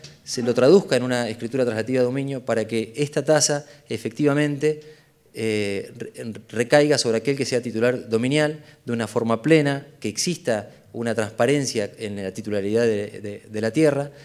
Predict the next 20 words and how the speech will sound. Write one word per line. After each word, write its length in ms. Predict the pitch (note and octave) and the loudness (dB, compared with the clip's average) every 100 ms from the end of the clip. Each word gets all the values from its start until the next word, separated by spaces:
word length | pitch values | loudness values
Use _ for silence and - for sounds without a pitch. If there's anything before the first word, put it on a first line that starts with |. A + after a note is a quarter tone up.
| - | -12
Eso 220 | - B2+ | -6 -2
le 100 | B2+ | 0
permite 460 | B2 A#2 C3+ C3+ B2 | 0 -2 0 0 0
al 140 | A2+ | -2
Estado 260 | G#2+ C3 B2+ | -4 0 0
seguridad 320 | A#2 G#2+ A#2 | 0 0 0
jurídica 480 | A#2 C#3 D3+ D#3 C3+ | 0 0 2 0 -4
y 120 | A#2+ | -6
también 280 | A2+ A2 B2+ | -4 0 0
le 60 | C3 | 2
permite 300 | A#2 A#2+ A#2+ | 0 0 -2
seguridad 300 | A#2+ A2+ A#2 | -2 -4 -4
jurídica 520 | B2+ A#2+ B2+ D3 D3 - - - | -4 -2 -2 -2 -4 -10 -20 -12
al 140 | G2+ G#2 | -8 -4
que 100 | G#2+ | -6
es 60 | |
poseedor 420 | A2 A#2 G#2+ A2+ | -6 -4 0 2
de, 380 | G#2+ G#2 F#2+ - - - _ _ | 2 0 -4 -8 -18 -20 _ _
del 220 | - G#2+ A2 | -6 -2 -2
inmueble. 480 | A2 G#2+ E2+ - | -2 -4 -4 -10